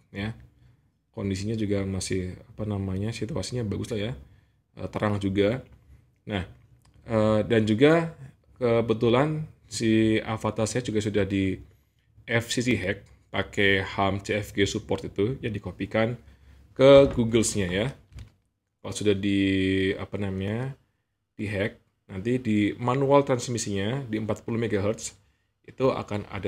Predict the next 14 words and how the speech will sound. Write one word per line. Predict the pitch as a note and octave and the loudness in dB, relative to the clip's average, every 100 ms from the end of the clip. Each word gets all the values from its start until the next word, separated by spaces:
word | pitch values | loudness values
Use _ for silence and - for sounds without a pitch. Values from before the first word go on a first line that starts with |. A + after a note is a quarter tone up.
| G2+ | -6
tiga | G2 F#2 | -6 -8
channel. | - F2 F#2 F2 F2 | -8 -10 -8 -10 -10
Nah, | A2 G#2 F2 _ _ _ _ _ _ _ _ _ _ | -6 -6 -6 _ _ _ _ _ _ _ _ _ _
sekarang, | - A#2 A#2+ D3+ F3+ F#3 - _ _ _ - - | -2 4 8 8 6 -6 -18 _ _ _ -20 -2
eh, | A2+ A2 | 4 4
tadi | A2 C3 | 4 0
saya | D#3+ | 2
sudah, | C3 A2+ A2+ | 4 4 4
sudah | A2+ F#2+ | 0 0
update | G#2 A#2 | 0 0
ya, | A2+ A2 - _ _ _ _ _ - - | 0 -2 -14 _ _ _ _ _ -20 -6
udah | G#2 G2+ | -2 -2
update | G2 G2+ - _ | 0 -2 -4 _
firmware-nya. | _ G#2+ F#2+ F2 F2+ G#2 | _ -2 -2 -2 -4 -6